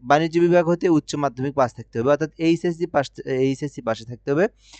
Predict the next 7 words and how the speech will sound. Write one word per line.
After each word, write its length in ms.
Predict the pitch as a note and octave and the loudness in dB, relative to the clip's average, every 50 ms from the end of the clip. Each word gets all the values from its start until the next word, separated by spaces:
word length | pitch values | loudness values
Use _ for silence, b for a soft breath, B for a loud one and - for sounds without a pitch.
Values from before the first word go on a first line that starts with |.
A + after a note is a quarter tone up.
| b b b _ _ _ - | b b b _ _ _ -2
আহ, 160 | C3 B2+ B2 | 0 0 0
বিজনেস 580 | B2 B2+ D#3 F#3+ G3 F#3 F3+ F#3 G3+ G3+ G3 - - | 2 2 2 2 2 0 0 2 2 4 2 2 0
স্টাডিজ 500 | E3+ D3+ - - D#3+ D3 C#3 C3+ C#3 B2 | -4 -6 0 4 6 6 6 4 2 0
যাদের, 280 | C3 B2 A#2 A#2+ A#2+ A#2+ | -2 0 0 0 0 0
আহ, 240 | - - A#2+ A#2 | 0 2 0 0
গ্রুপ 360 | A2+ G#2+ A#2+ C3+ D3 D3 - A#2 | 2 2 2 2 2 2 2 0
আছে, 300 | G#2 - - C3+ F3 | -2 0 0 0 0